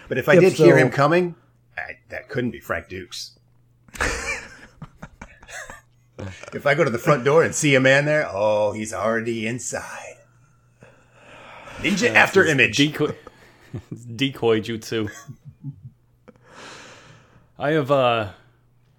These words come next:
Speaker 3: one story I wanted to tell where I was actually on the other side of everything we're talking about.
Speaker 1: Oh.
Speaker 3: All right. It was me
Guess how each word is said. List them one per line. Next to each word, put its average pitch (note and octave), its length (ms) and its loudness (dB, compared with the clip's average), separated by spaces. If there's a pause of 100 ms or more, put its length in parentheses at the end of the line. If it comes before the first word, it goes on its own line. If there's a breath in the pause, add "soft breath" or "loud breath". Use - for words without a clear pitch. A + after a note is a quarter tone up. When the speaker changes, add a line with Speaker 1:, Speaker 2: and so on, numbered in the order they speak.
(180)
Speaker 3:
one C#3 280 -2
story A#2+ 360 2
I A2 60 4
wanted A2 280 -2
to A2 80 -10
tell G#2 500 -2
where A#2+ 200 0
I A#2 60 4
was A#2 240 0
actually A#2+ 480 0
on A2 160 0
the A2+ 160 -2
other A2 200 -4
side B2 400 -4
of B2+ 200 -8
everything C3 440 -6
we're C3 100 -8
talking C#3+ 400 -6
about. D3 280 -6
Speaker 1:
Oh. - 200 -14 (1120)
Speaker 3:
All A#2+ 80 -2
right. A2+ 440 2 (440)
It C#3 120 4
was C3 260 0
me C3+ 520 0